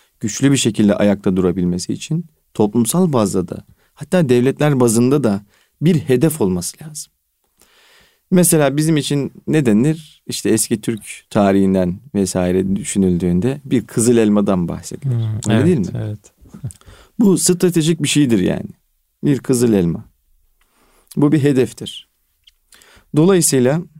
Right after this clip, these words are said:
Speaker 1: insanın da bir kızıl elmasının olması gerekiyor.
Speaker 2: Hı hı.
Speaker 1: Öyle söyleyelim.
Speaker 2: Evet.
Speaker 1: Yani irade o zaman güçlü bir şekilde ayakta durur. İnsan yol yürür. Hedefe varmak için gayretini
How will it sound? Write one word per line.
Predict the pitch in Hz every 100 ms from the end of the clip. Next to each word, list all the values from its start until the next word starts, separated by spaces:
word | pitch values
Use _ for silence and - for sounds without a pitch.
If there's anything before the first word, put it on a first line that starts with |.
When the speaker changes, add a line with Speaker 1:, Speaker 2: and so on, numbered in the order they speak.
| _ _ _ _ _ - -
Speaker 1:
insanın | 156 190 208 190
da | 170
bir | 143
kızıl | - 151 135
elmasının | 113 107 107 147
olması | 117 107 101 101
gerekiyor. | 90 85 - 120
Speaker 2:
Hı | 107
hı. |
Speaker 1:
Öyle | 107 90
söyleyelim. | - 85 82 90 - _ - 120
Speaker 2:
Evet. | 107 104 -
Speaker 1:
Yani | - 101 -
irade | 127 151 107 98
o | -
zaman | 127 95 85 101 - _ _ _ - - -
güçlü | 104 - 143
bir |
şekilde | 104 95 90 82
ayakta | - 92 98 123 127
durur. | 135 127 120 - _ _ _ _ _ _ _ _ _ -
İnsan | 139 127 139
yol | 117 104 120 135
yürür. | 131 131 131 - _ _ _ _ _
Hedefe | 190 180 147
varmak | 131 135 156 135 -
için | - 147 151 _ _
gayretini | - 151 135 123 - 131 151